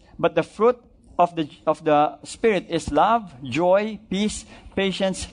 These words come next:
kindness, goodness, faithfulness, gentleness, self-control. Against such things there is no law." Now, there's a difference between fruit and gift.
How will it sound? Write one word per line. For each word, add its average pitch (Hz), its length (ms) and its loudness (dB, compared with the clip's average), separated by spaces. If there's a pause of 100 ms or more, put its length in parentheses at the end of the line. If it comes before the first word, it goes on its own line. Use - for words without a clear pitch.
(120)
kindness, 196 720 -4
goodness, 170 460 -2
faithfulness, 160 680 -4 (520)
gentleness, 160 720 -2 (180)
self-control. 180 880 0
Against 190 640 -4
such - 340 -2
things 160 440 -4
there 170 100 0
is 156 120 -2
no 170 120 2
law." 175 240 2 (220)
Now, 185 120 4
there's 180 220 -2
a 175 80 -2
difference 226 340 0
between 185 320 -6
fruit 190 340 -2
and 170 180 -2
gift. 196 340 -2